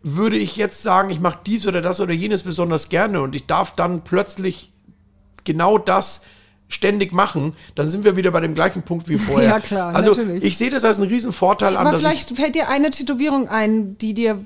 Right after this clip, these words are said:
Speaker 2: wahnsinnig viel Spaß gemacht hat.
Speaker 1: Na, zum Beispiel
Speaker 2: Irgendein
Speaker 1: die
Speaker 2: Motiv.
Speaker 1: letzte jetzt gerade. Und das war auch ein Überraschungseffekt. Ich wusste heute Mittag noch nicht, dass ich heute einen sieben Jahre alten Elvis tätowieren darf, sondern der Kunde hat sich tatsächlich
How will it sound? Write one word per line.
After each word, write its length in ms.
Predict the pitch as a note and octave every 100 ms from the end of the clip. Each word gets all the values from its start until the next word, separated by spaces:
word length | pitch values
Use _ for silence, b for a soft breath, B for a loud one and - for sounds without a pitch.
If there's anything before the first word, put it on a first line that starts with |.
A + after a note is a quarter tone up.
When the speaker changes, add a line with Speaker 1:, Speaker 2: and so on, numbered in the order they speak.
| -
Speaker 2:
wahnsinnig 460 | A#3 B3+ B3 A3+
viel 140 | - B3
Spaß 300 | - B3 -
gemacht 340 | D#3 D#3 -
hat. 240 | D#3+ F3 _ - B B
Speaker 1:
Na, 160 | A3 A3+
zum 140 | B3
Beispiel 240 | G3+ G#3 G#3
Speaker 2:
Irgendein 160 | A3
Speaker 1:
die 60 | G#3
Speaker 2:
Motiv. 100 | A3+
Speaker 1:
letzte 160 | F#3 C4
jetzt 320 | G3 D3+ -
gerade. 400 | D#3+ C#3+ C#3 C3+
Und 140 | C#3
das 160 | D#3+ D3+
war 160 | E3+ -
auch 100 | A#3
ein 140 | A#3
Überraschungseffekt. 800 | F#3 D#3 C#3+ D3 C3 C#3+ C3 B2+
Ich 180 | C3 D3
wusste 340 | C4 - A#3+
heute 280 | E3+ D#3+ D3+
Mittag 400 | D3+ D#3+ C#3 -
noch 120 | C#3
nicht, 260 | C3+ D3 -
dass 140 | C3+
ich 120 | C#3+
heute 320 | C#3+ D3 D#3 A2+
einen 160 | C3+
sieben 260 | C3 D#3 D3
Jahre 280 | C#3 D3+ D3
alten 260 | C3+ C3
Elvis 260 | C3+ A3+ C4
tätowieren 500 | C#3 B2 A#2+ A#2 A#2+
darf, 520 | A#2 A#2 - - -
sondern 300 | - E3+ E3
der 100 | D#3
Kunde 380 | D3+ F#3+ G3+ F3+
hat 100 | E3
sich 160 | F3+ -
tatsächlich 720 | D3+ C#3+ E3 D3+ F#3 F#3